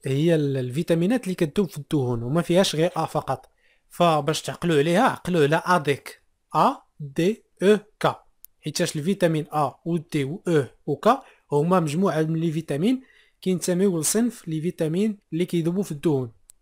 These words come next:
فيتامين ليبوسولوبل. علاش، علاش الجسم كي تي-، تي-، تيديرهم في الدهون؟ باش يخزنهم زعما لوقت الحاجه، فهمتيني؟ الجسم تيخبى هذوك الفيتامينات في الدهون باش يجبدهم في وقت اللي يحتاجهم، حيتاش هاد لي فيتامين مهمين بالنسبه ليه.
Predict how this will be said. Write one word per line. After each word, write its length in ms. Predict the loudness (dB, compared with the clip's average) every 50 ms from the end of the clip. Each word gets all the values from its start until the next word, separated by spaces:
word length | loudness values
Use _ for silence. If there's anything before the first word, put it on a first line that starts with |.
| -6
فيتامين 400 | -4 -4 -2 -2 0 0 2 2
ليبوسولوبل. 800 | 2 0 -2 -2 -4 -6 -6 -4 -4 -4 -2 -2 -4 -4 -8 -10 -12 -14 -16 -16 -20 -20 _ -20 -20 -20 -20 _ _ 0
علاش، 360 | 2 2 2 2 0 -2 -4 _
علاش 260 | -2 0 0 0 0
الجسم 360 | 0 0 0 0 0 0 -2 -2
كي 160 | 0 -2 -2
تي-، 400 | -4 -6 -10 -8 -6 -6 -6 -6
تي-، 400 | -6 -6 -6 -6 -4 -4 -6 -6
تيديرهم 440 | -6 -8 -8 -4 -2 -2 -2 -2 -4
في 80 | -6
الدهون؟ 460 | -8 -4 -2 0 4 6 6 4 4 2 -2 -10 -20 -20 -20 -20 -20 -20 -20 _ _ -6
باش 180 | -2 0 0
يخزنهم 640 | 0 0 0 -2 -2 -2 -2 0 2 2 4 4 4
زعما 260 | 4 2 2 2 2
لوقت 340 | 2 2 2 0 -2 -4 -4
الحاجه، 460 | -4 2 2 2 2 2 0 -6 -12 _ _ _ -12
فهمتيني؟ 440 | -10 -8 -2 0 0 0 0 -2 -6
الجسم 320 | -6 -6 -4 -2 -2 -2 -2
تيخبى 460 | -4 -4 -6 -4 -4 -6 -4 -4 -4
هذوك 280 | -2 -2 -4 -4 -6
الفيتامينات 500 | -6 -6 -6 -4 -2 -2 -2 -2 -2 -4
في 100 | -6 -8
الدهون 420 | -12 -10 -8 -4 -2 0 -2 -2 -2 -6 -16 -20 -20 _ _ _
باش 180 | -6 -4 -4 -4
يجبدهم 560 | -4 -4 -4 -2 0 2 4 4 4 2 0 _ _ -6
في 80 | -2 -2
وقت 220 | -2 -2 -2 -2
اللي 120 | 0 0 0
يحتاجهم، 500 | 0 0 0 0 0 0 0 -2 -6 -8 -12 _ _ _ _ _ _ _ _ _ _ _ -20 _ _ _ _
حيتاش 320 | -10 -8 -6 -6 -2 -2
هاد 120 | 0 0 0
لي 100 | -2 -2
فيتامين 400 | -2 -2 -2 0 2 2 2 2
مهمين 580 | 2 2 0 0 0 0 0 0 0 -2 -2
بالنسبه 440 | -2 -2 -2 -2 -2 -2 -2 0 -2
ليه. 240 | -2 -2 -6 -12 _